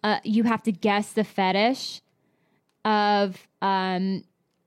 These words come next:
the per-, like, they take one person, they have a group of people, and they just come in their normal clothes, and they have to guess what fetish they like.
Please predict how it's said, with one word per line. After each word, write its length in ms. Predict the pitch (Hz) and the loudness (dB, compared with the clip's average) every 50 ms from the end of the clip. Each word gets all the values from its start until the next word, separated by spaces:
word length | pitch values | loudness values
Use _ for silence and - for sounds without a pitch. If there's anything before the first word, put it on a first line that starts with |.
| _ - - - | _ -20 -12 -4
the 140 | 226 214 226 | -2 0 0
per-, 280 | 208 - 220 208 208 190 - | 0 0 0 0 0 0 0
like, 240 | - 233 220 208 - - | 0 0 0 0 -2 -4
they 200 | - 233 240 226 | -2 0 0 0
take 260 | 220 - 269 277 240 - | 0 -2 -2 -2 -2 0
one 300 | 233 233 269 302 330 370 | 0 2 2 2 2 2
person, 360 | - 285 240 220 - 233 220 | 2 2 2 2 2 2 2
they 100 | 220 208 | 2 2
have 160 | 214 208 190 | 2 0 -2
a 40 | 196 | -2
group 360 | 170 - 226 262 269 262 - | -2 2 2 2 4 4 2
of 160 | 254 233 - | 0 -2 -2
people, 360 | - 214 165 - - 156 151 - - | -4 -4 -4 -4 -4 -4 -4 -2 0
and 100 | 226 220 | 0 2
they 100 | 220 214 | 2 0
just 160 | 220 214 - | -2 -4 -4
come 180 | - 269 262 262 | -2 0 0 0
in 60 | 240 | 0
their 100 | 214 190 | 0 -2
normal 500 | 196 196 202 208 214 233 262 277 277 277 | -2 0 0 2 2 2 2 2 2 0
clothes, 520 | 277 262 233 196 185 180 180 175 180 - - - | 0 0 0 2 2 2 2 0 -2 -4 -4 0
and 120 | 226 220 | 2 2
they 100 | 214 214 | 2 2
have 180 | 214 214 214 - | 0 -2 -2 -4
to 80 | 214 | -8
guess 440 | 180 - - 240 233 226 233 226 - | -8 -4 -2 0 0 0 0 -2 -2
what 200 | 214 220 - - | -2 -2 -2 -2
fetish 500 | - - - 214 202 190 190 180 - - | -4 -4 -2 0 0 0 0 -2 -4 -4
they 180 | 202 190 180 170 | -4 -2 -2 -2
like. 540 | 165 151 151 156 - 92 - - - - | -4 -4 -4 -4 -4 -6 -8 -14 -18 -20